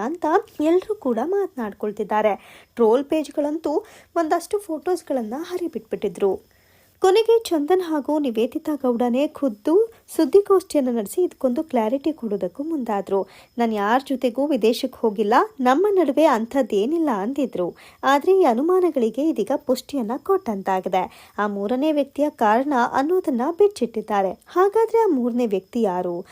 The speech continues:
ಚಂದನ್ ಸಂಸಾರದಲ್ಲಿ ಹುಳಿ ಹಿಂಡಿದ್ದೇಗೆ? ಇವೆಲ್ಲವನ್ನು ಇವತ್ತಿನ ವಿಡಿಯೋದಲ್ಲಿ ಹೇಳ್ತಾ ಹೋಗ್ತೀವಿ. ಮಿಸ್ ಮಾಡ್ದೆ ನಮ್ಮ ಚಾನೆಲ್ ಅನ್ನ ನೀವು ಸಬ್ಸ್ಕ್ರೈಬ್ ಮಾಡ್ಕೊಳ್ಳಿ. ಈ ವಿಡಿಯೋವನ್ನ ಕೊನೆವರೆಗೂ ಮಿಸ್ ಮಾಡ್ದೆ ನೋಡಿ. ನಿಮ್ಮ ಅನಿಸಿಕೆ, ಅಭಿಪ್ರಾಯವನ್ನ ತಪ್ಪದೆ ನಮ್ಮ ಕಾಮೆಂಟ್ ಸೆಕ್ಷನ್ ಅಲ್ಲಿ ತಿಳಿಸಿ ಸ್ನೇಹಿತರೆ.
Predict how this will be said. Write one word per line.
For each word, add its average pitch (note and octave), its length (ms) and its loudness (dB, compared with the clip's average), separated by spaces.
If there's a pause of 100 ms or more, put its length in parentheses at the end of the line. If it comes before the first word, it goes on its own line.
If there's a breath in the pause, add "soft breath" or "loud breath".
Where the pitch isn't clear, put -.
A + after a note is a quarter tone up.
(240 loud breath)
ಚಂದನ್ G#4+ 400 4
ಸಂಸಾರದಲ್ಲಿ B3+ 680 -2
ಹುಳಿ C4 340 0
ಹಿಂಡಿದ್ದೇಗೆ? B3+ 600 2
ಇವೆಲ್ಲವನ್ನು F4+ 760 2
ಇವತ್ತಿನ B3+ 480 0
ವಿಡಿಯೋದಲ್ಲಿ G3+ 500 -4
ಹೇಳ್ತಾ D#4+ 500 -2
ಹೋಗ್ತೀವಿ. B3 440 -4
ಮಿಸ್ D#4+ 320 -4
ಮಾಡ್ದೆ F#4 360 0
ನಮ್ಮ C#4+ 360 -2
ಚಾನೆಲ್ A3 380 -6
ಅನ್ನ F#3 160 -6 (520 loud breath)
ನೀವು G4 440 2
ಸಬ್ಸ್ಕ್ರೈಬ್ G3+ 600 -6
ಮಾಡ್ಕೊಳ್ಳಿ. C4+ 440 0
ಈ - 20 0
ವಿಡಿಯೋವನ್ನ G#3+ 420 -4 (160)
ಕೊನೆವರೆಗೂ G4 580 0
ಮಿಸ್ B3+ 300 -4
ಮಾಡ್ದೆ F#3+ 280 -4
ನೋಡಿ. F#3+ 280 -4
ನಿಮ್ಮ F#4 240 0
ಅನಿಸಿಕೆ, G3+ 420 -4
ಅಭಿಪ್ರಾಯವನ್ನ F#3 640 -4
ತಪ್ಪದೆ E4 460 -2
ನಮ್ಮ D#4 200 0
ಕಾಮೆಂಟ್ G3 360 -6
ಸೆಕ್ಷನ್ F#3 320 -10
ಅಲ್ಲಿ G#3 200 -4
ತಿಳಿಸಿ F#4+ 460 0
ಸ್ನೇಹಿತರೆ. F#3 1000 -8